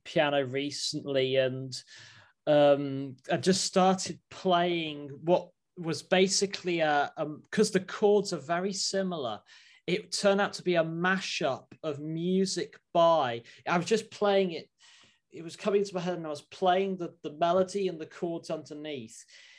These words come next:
It was a mashup of, um, a song by the Sherman Brothers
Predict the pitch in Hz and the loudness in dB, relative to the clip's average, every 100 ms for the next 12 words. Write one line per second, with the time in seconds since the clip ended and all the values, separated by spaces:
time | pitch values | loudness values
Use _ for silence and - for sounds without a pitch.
0 | _ _ _ 180 175 165 170 185 185 - | _ _ _ -4 -4 -4 -2 -2 -2 -2
1 | 214 214 - 185 165 160 151 - - _ | -4 -4 0 0 0 -4 -8 -20 -20 _
2 | _ 170 165 160 151 147 147 - - 190 | _ 2 4 4 2 -4 -8 -6 2 2
3 | 196 196 180 165 160 - 180 170 175 156 | 2 2 2 2 -4 -4 -2 -2 -4 -8
4 | 135 135 120 113 117 120 - | -2 -2 -2 -8 -10 -10 -16